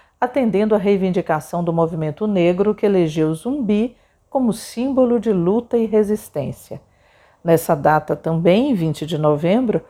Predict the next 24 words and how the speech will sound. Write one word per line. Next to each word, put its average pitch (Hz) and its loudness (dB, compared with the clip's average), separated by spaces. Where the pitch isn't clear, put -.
ocorre 202 4
a 208 6
abertura 196 -2
dos 180 -6
vinte 262 -6
e 294 -8
um 226 0
dias 226 2
de 208 0
ativismo 202 0
pelo 202 -2
fim 208 -8
da 202 2
violência 175 2
contra 170 -6
as 165 -4
mulheres, 180 -4
período 175 2
que 180 -2
vai 160 0
até 156 0
dez 202 4
de 180 -4
dezembro 156 -4